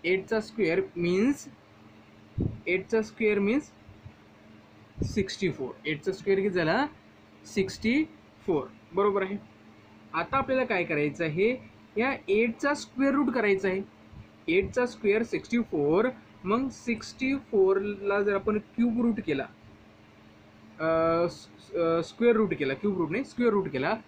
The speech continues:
तर कसं लिहिणार आपण बघा, याला आपण index फॉर्ममध्ये लिहू शकतो. हा तुम्हाला sign दिसतोय रूटचा,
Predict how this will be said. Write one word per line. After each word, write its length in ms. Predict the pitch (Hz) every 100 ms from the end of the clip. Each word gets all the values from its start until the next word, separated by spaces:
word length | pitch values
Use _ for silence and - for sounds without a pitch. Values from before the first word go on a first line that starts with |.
| - - 226
तर 80 |
कसं 360 | 220 - 220 262
लिहिणार 220 | 262 262
आपण 240 | 254 254 240
बघा, 180 | 233 269 - - - -
याला 200 | 226 262
आपण 400 | 262 262 269 294 294 - - -
index 440 | 233 240 294 -
फॉर्ममध्ये 360 | 277 262 233 226
लिहू 120 | 196
शकतो. 340 | - - 165
हा 240 | 147 151 170
तुम्हाला 340 | 196 180 185
sign 340 | 196 175 170 185
दिसतोय 440 | 160 - 147 170
रूटचा, 720 | 165 156 190 - 139 131 147